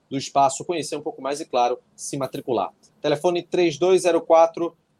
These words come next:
é, eita, perdi aqui. Desapareceu com o telefone. Daqui a pouquinho eu coloco o telefone aqui pra você acompanhar. Espaço Geneide Ferreira é um parceiro aqui do Timbucast. Volta aí, Atos,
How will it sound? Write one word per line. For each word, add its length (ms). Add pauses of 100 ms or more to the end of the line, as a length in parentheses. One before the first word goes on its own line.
é, 520
eita, 220
perdi 360
aqui. 280 (600)
Desapareceu 440
com 60
o 40
telefone. 300
Daqui 140
a 40
pouquinho 280
eu 60
coloco 240
o 40
telefone 340
aqui 140
pra 100
você 240
acompanhar. 560 (260)
Espaço 340
Geneide 280
Ferreira 280
é 40
um 40
parceiro 340
aqui 140
do 100
Timbucast. 720 (1300)
Volta 280
aí, 200
Atos, 460